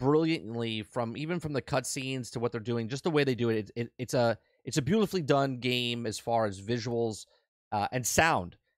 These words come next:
There, there's one sound thing that happened in the very beginning where your master's speaking to you, and it sounds like it's coming from the game, but then the kid talks, and it sounds like they didn't layer it properly. It sounds like it's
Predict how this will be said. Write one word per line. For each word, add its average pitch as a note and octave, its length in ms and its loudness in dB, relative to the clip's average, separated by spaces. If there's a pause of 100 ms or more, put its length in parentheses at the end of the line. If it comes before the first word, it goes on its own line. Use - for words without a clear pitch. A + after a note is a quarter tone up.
(500)
There, D#3+ 240 4
there's D3 220 2
one F3 260 4
sound E3+ 360 2
thing D#3 100 0
that B2+ 140 2
happened C3+ 320 0
in C3 60 -2
the B2 60 0
very B2+ 200 4
beginning A2+ 560 -2
where G#2+ 340 0 (960)
your C#3+ 100 4
master's C#3+ 540 2
speaking C#3 460 -8
to - 120 -8
you, A2+ 120 -2
and A2 60 -2
it G#2+ 100 -6
sounds F3 340 0
like C3 140 2
it's A#2 120 -6
coming B2+ 280 -4
from B2 300 -4
the A2 80 -2
game, B2+ 260 -4
but G#2+ 100 -6
then D3+ 100 -4
the D3+ 80 -2
kid G#3+ 380 -2
talks, G#2+ 520 2 (440)
and D#3 100 -2
it D3 60 -4
sounds A3+ 320 -2
like A#3 160 2
they G3 80 -2
didn't G3 200 -2
layer D3 400 2
it A2+ 100 -6
properly. G2+ 580 -2
It G2 100 -8
sounds F3 300 0
like D#3 120 -2
it's C#3 140 -6